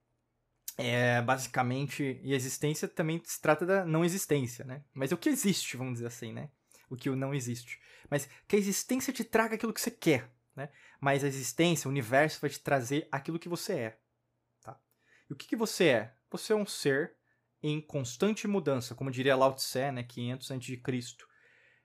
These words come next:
que a única vertente, a única certeza que nós temos é a mudança. Então, se você é um ser em constante mudança, o que tá acontecendo agora dentro da sua vida se trata também de uma transição, certo?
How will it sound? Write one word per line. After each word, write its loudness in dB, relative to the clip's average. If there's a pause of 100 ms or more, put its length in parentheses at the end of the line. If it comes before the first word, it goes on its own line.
(140)
que 0
a 4
única 4
vertente, 0
a 0
única -2
certeza 0
que -8
nós -4
temos -6
é 0
a 2
mudança. -4 (540)
Então, 0
se -6
você -2
é 2
um -2
ser 2
em 2
constante 0
mudança, 0 (360)
o -8
que -8
tá 6
acontecendo 0
agora 2
dentro -6
da -4
sua -2
vida -6 (460)
se -4
trata 6
também -2
de -8
uma 2
transição, 0 (580)
certo? 0